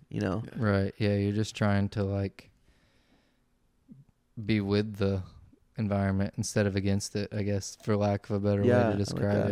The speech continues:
Speaker 3: it. You have to kinda just work with everything that's, you,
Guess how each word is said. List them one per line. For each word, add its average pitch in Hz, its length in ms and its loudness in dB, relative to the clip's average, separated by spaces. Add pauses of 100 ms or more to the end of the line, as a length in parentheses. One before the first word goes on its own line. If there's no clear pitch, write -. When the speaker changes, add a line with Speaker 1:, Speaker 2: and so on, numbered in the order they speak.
Speaker 3:
it. - 80 -16
You 107 160 -4
have 104 180 0
to 107 80 -6
kinda 101 300 -2
just 98 180 -4
work 101 380 -2
with 101 300 0
everything 98 560 0
that's, - 400 -6 (680)
you, 110 160 -4